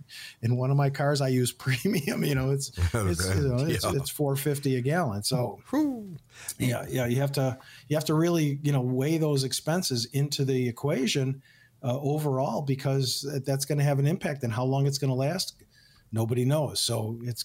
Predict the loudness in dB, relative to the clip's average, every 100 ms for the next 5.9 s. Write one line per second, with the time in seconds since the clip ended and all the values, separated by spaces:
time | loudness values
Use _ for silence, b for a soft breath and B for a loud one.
0 | -2 0 0 0 0 0 2 0 0 -2
1 | -4 -4 -2 -2 0 -2 0 0 0 -4
2 | -10 B B B -8 -4 -2 -2 -2 0
3 | 0 0 0 0 0 0 0 0 0 -2
4 | -2 0 0 -2 -4 -4 -4 -6 -4 -4
5 | -2 -2 0 0 0 -2 -2 -2 -2